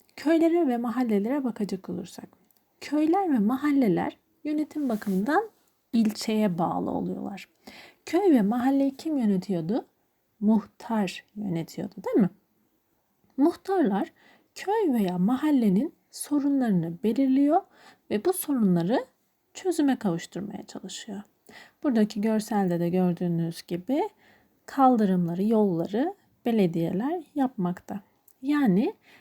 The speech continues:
insanların daha verimli, daha güzel ve daha kolay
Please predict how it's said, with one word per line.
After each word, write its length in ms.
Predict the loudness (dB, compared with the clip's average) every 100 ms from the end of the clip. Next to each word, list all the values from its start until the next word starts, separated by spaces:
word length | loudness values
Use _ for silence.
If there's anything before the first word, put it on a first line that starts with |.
| -4
insanların 760 | -2 -2 -2 0 2 2 -2 -4 _ _ _ -4
daha 460 | -4 -4 -4 -4 -6 _ _ 4
verimli, 600 | 4 6 2 0 -4 -6 _ -6
daha 540 | -4 -4 -4 -2 -2 -4 _ _ _ _ _ _
güzel 580 | 2 2 2 -2 -2 -6 -8 _ _ _ _ _
ve 280 | -2 2 2
daha 320 | 0 -4 -6
kolay 480 | -6 -4 -2 -2 -4